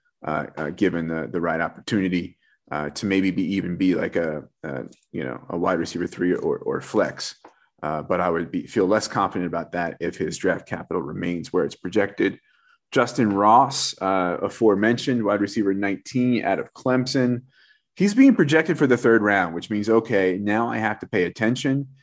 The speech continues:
and maybe he climbs up a little bit, uh, all things considered. Uh, six four, two oh five, so good size, athleticism, uh, good,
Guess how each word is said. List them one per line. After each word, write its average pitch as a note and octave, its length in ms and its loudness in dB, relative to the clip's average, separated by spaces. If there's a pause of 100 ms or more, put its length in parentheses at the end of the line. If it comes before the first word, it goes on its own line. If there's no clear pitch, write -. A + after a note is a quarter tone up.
(200)
and F#2+ 460 2
maybe G2+ 400 2
he G#2 460 -2
climbs G2+ 540 0
up G#2 260 0
a - 20 2
little F#2+ 240 2
bit, F2+ 340 -4 (320)
uh, D#2+ 280 -2 (340)
all F2+ 220 0
things F2+ 280 -4
considered. - 640 -2 (340)
Uh, - 160 -2
six C#3 240 -2
four, B2 220 2
two A#2+ 260 4
oh G#2+ 40 4
five, A2 320 2
so G2 100 -4
good F#2+ 200 -2
size, A2+ 720 0
athleticism, A2+ 880 0 (800)
uh, F2+ 180 -2
good, G2 200 2